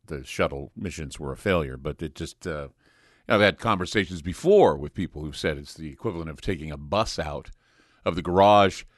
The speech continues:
having to go around the earth a couple times. That's all it was. But, you know, it, it was interesting. At least the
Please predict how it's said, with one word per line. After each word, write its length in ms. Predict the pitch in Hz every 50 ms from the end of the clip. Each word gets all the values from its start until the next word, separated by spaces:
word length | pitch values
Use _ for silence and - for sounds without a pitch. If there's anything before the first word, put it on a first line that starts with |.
| _ _
having 220 | - - 110 110 107
to 40 | 101
go 80 | 104
around 300 | 104 101 104 101 98 98
the 120 | 92 90 87
earth 200 | 98 104 - -
a 40 |
couple 280 | - - 95 - - 92
times. 340 | - - 95 90 82 80 80
That's 180 | 95 85 -
all 140 | 101 92 82
it 80 | 80 85
was. 320 | 101 147 - 123 80 73
But, 160 | 78 92 92
you 100 | - 120
know, 220 | 127 110 90 90 90
it, 100 | 92 -
it 220 | 107 92 92 -
was 160 | 214 214 147
interesting. 480 | 185 220 175 180 151 - - - 78 71
At 80 | 87 95
least 220 | 170 147 - -
the 160 | 107 95 -